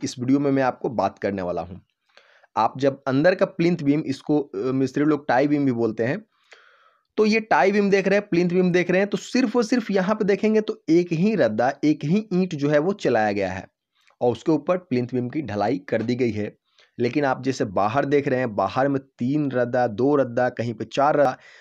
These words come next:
मतलब कोई इसका यूनिफॉर्म नहीं है कि यहाँ कहाँ पे कितना जो है वो चलाया गया है। तो आखिर ऐसा क्यों, क्यों है,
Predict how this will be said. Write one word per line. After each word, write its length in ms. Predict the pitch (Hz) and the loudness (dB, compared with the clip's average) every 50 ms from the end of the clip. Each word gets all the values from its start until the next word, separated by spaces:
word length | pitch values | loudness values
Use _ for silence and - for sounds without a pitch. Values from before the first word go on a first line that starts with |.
| - _ - - | -16 _ -4 -2
मतलब 240 | 196 226 208 - - | 0 0 0 -2 0
कोई 240 | 220 226 240 240 233 | 0 0 2 2 0
इसका 220 | 214 220 - 226 | -2 -2 0 0
यूनिफॉर्म 680 | 214 190 196 202 196 190 180 - 180 170 175 185 185 175 | 2 2 2 2 2 0 0 0 2 2 2 2 2 0
नहीं 260 | 175 175 180 180 175 | 0 2 2 2 2
है 100 | 180 185 | 2 0
कि 120 | 185 - 180 | -2 -2 -4
यहाँ 340 | 165 156 147 147 139 143 - | -2 -2 -2 -2 -4 -4 -2
कहाँ 340 | 135 127 135 - 175 170 165 | -2 -2 0 0 -2 -2 0
पे 200 | - 170 175 170 | 0 0 -2 -2
कितना 420 | 175 - 127 - - 135 139 139 | -2 -4 -6 -4 -2 0 0 0
जो 140 | 135 135 131 | 2 0 0
है 100 | 131 127 | 0 0
वो 140 | 135 180 185 | -2 -2 -4
चलाया 380 | - - 147 120 107 101 92 | -2 0 0 2 2 2 0
गया 180 | 90 90 80 85 | 0 -2 -6 -8
है। 80 | 85 - - - | -8 -12 -14 -8
तो 60 | - | -6
आखिर 280 | 95 104 110 - - - 107 | -6 -6 -4 -6 -8 -6 -6
ऐसा 240 | 104 101 - 135 139 | -6 -6 -4 -6 -6
क्यों, 380 | 139 - 160 143 139 139 139 | -6 -6 -10 -8 -8 -8 -10
क्यों 300 | 139 - 151 156 151 135 | -8 -6 -4 -4 -4 -4
है, 180 | 123 117 127 | -6 -8 -10